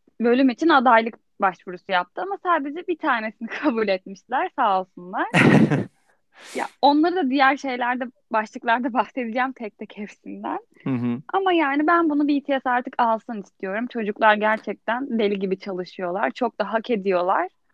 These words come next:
Speaker 2: Geçen yıl
Speaker 1: Artık
Speaker 2: törene
Speaker 1: vakti
Speaker 2: katılmışlar
Speaker 1: de.
Speaker 2: mıydı?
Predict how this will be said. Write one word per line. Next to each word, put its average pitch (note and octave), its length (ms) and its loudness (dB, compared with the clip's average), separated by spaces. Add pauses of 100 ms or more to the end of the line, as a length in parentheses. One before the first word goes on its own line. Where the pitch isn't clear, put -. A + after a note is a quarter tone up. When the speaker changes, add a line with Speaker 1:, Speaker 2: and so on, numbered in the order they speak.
(240)
Speaker 2:
Geçen D3+ 340 6
yıl G#3 100 6
Speaker 1:
Artık - 120 2
Speaker 2:
törene F#3+ 300 8
Speaker 1:
vakti G3 60 2
Speaker 2:
katılmışlar A#3+ 720 4
Speaker 1:
de. B2+ 40 -6
Speaker 2:
mıydı? B2 400 -8